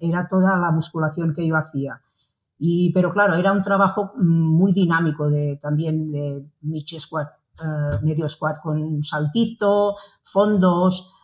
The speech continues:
eh, saltos de tobillos, eh, y era todas las pesas que yo levanté antes de, de batir el, de bajar de los doce segundos en cien metros fue con un saquito.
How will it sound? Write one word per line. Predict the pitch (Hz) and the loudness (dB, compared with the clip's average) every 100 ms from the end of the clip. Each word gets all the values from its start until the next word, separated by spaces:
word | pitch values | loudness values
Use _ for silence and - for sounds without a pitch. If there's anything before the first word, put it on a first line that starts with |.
| _ - | _ -2
eh, | 156 151 147 | 2 2 2
saltos | 147 156 147 151 143 | 0 -2 -2 0 0
de | 147 147 | 0 0
tobillos, | 143 147 190 220 190 185 190 190 - _ _ _ 156 | 0 0 0 2 2 4 2 0 -6 _ _ _ -2
eh, | 151 151 151 151 151 - _ - | 2 2 2 0 -4 -8 _ -6
y | 165 170 | -2 2
era | 185 202 196 190 - | 4 4 4 0 -2
todas | 196 196 | 2 4
las | 214 | 4
pesas | - 175 175 - | 2 0 0 -2
que | 165 | 0
yo | 160 | 0
levanté | 170 165 156 160 185 - | 2 2 2 0 -2 0
antes | 165 156 147 | 2 2 2
de, | 165 156 151 _ | 2 0 -2 _
de | 156 151 151 147 147 | 0 2 2 2 2
batir | 147 147 170 151 | 0 0 0 2
el, | 147 143 | 2 0
de | 147 143 _ _ | 0 -2 _ _
bajar | 147 139 147 160 151 147 | -10 -8 -4 -2 -2 -4
de | 156 | -4
los | 151 | -4
doce | 156 156 160 | -6 -6 -6
segundos | 165 165 165 160 | -6 -4 -2 -2
en | 151 156 | -2 -4
cien | 165 156 | -2 -2
metros | 160 208 196 - | -2 -4 -6 -6
fue | 165 | -6
con | 165 196 | -4 -2
un | 170 | 0
saquito. | 160 151 151 147 | -2 -6 -8 -12